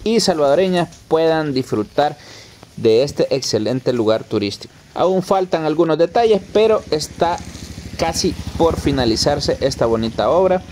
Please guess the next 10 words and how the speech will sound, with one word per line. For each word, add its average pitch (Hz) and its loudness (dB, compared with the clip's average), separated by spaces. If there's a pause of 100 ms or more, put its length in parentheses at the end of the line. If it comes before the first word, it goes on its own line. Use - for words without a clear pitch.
(380)
así 123 -2
que 143 0
dentro 120 0
de 104 0
unos 123 2
meses 190 0
vamos 123 0
a 120 -6
poder 120 0
disfrutar 156 -2